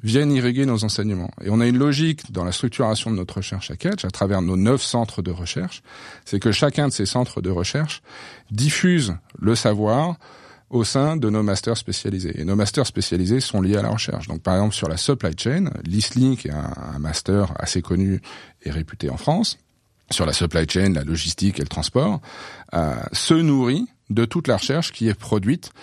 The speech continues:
au centre cessit, qui est le centre, euh, sur, euh, la recherche en supply chain et, euh, sur tout ce qui est transport en particulier.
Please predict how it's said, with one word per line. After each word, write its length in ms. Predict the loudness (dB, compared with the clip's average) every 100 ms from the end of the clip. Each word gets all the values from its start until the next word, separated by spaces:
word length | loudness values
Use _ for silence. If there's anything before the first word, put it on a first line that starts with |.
| -20 -20 -20 -2
au 120 | 0
centre 380 | 2 2 2 -2
cessit, 400 | 0 2 0 0
qui 120 | 0
est 20 |
le 60 | 0
centre, 400 | 2 0 0 -10 -20 -20 -20 -6
euh, 100 | -4
sur, 360 | -2 0 2 2
euh, 160 | 0 -2
la 140 | 0 0
recherche 540 | 0 -2 0 0 -2
en 140 | -4 -2
supply 340 | -2 -2 -4
chain 280 | 0 0 0 -2
et, 220 | 0 2
euh, 260 | 2 0 -2
sur 200 | -4 -6
tout 100 | -8
ce 80 | -6
qui 80 | -6
est 20 |
transport 380 | -4 -8 -6 -6
en 80 |
particulier. 400 | -8 -14 -14 -12